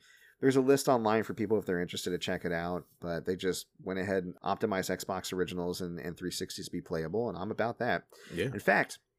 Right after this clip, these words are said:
Speaker 1: Phil Spencer has been doing a lot of interviews this week as the head of Xbox, and one of the things that he said this week is that he is in full support of emulation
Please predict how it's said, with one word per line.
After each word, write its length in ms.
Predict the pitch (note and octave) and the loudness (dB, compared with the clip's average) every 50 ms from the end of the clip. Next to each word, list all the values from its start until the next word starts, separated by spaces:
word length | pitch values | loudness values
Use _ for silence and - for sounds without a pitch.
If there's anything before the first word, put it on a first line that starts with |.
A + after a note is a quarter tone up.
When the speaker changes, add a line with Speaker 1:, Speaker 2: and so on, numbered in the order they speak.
| _ - | _ -6
Speaker 1:
Phil 200 | - - F3+ G3+ | 0 4 4 4
Spencer 520 | G3+ - - G3 G3+ - - A#2 A2 G#2+ G#2 | 4 4 2 0 2 4 6 8 8 10 8
has 140 | G#2 G#2 | 6 4
been 160 | G2+ A2+ A2 G2+ | 0 0 2 2
doing 280 | A2 A2 A2+ G#2+ G2+ | 4 4 4 4 2
a 60 | G2 | 2
lot 320 | F#2 F#2 F#2 F#2+ G2 G#2 G#2 | 0 2 2 4 4 4 4
of 120 | G2 F#2+ | 4 2
interviews 380 | F#2+ F#2 F#2+ G#2 A#2 B2+ A2+ - | 0 0 0 0 0 0 0 -2
this 180 | B2 A2+ - | -4 -4 -2
week 200 | C3 B2+ B2 - | -2 -2 0 0
as 140 | A2 G2+ F#2 | 0 0 0
the 80 | G2 G2 | 0 0
head 160 | G2 F#2 F2+ | 0 0 0
of 80 | E2 E2+ | 0 0
Xbox, 640 | F2+ F2+ - - - E2+ D#2+ D#2+ D#2 - - - - _ _ _ _ _ _ _ _ _ | 0 -2 -2 -4 -4 -4 -4 -4 -4 -8 -10 -14 -14 _ _ _ _ _ _ _ _ _
and 340 | G#2 G#2+ G#2+ G#2 G2 F#2+ G2+ | 0 2 2 2 2 2 2
one 100 | A2+ B2+ | 2 2
of 80 | C#3+ C#3+ | 2 4
the 120 | C#3+ B2 | 2 2
things 460 | - - A#2 A2+ A2 G#2+ G#2+ G2+ F#2+ | 2 2 2 2 2 0 -2 -2 0
that 260 | - G#2 G2 F#2+ - - - - _ | 0 0 2 0 -2 -4 -10 -18 _
he 180 | - A2 G#2+ G2 | -8 -6 -6 -4
said 300 | - - - G#2+ F#2 E2 | -2 -2 0 0 0 0
this 220 | F2+ E2+ - - | -2 -2 -2 -4
week 340 | F2+ F2+ E2+ E2 D2+ - - _ _ - | -4 -4 -4 -4 -4 -8 -12 _ _ -4
is 360 | - F#2 F2+ F2+ F2 E2 - | 0 2 2 2 0 -2 -2
that 220 | G2 F#2 F2 E2 | -2 0 0 0
he 240 | C#2+ - - A#2 A2+ | -2 -4 -6 -2 0
is 140 | A2 G2+ F#2 | 0 0 0
in 100 | F#2 E2 | -2 -6
full 320 | - - - - C3+ C3 A#2+ | -8 -4 0 2 4 4 4
support 600 | - - - - - B2+ B2 A2 F2+ D#2+ - _ | 2 -2 -6 -4 -2 2 4 4 4 2 0 _
of 260 | - G#2 G#2+ G2+ F2 - - | -2 0 0 0 -2 -2 -2
emulation 840 | G#2 A2 G#2 G2 F#2 F2 F2 F2+ F#2+ F2 - - E2+ C#2+ C2+ C2 | 0 0 2 2 2 2 4 2 2 2 -2 -4 -8 -8 -10 -12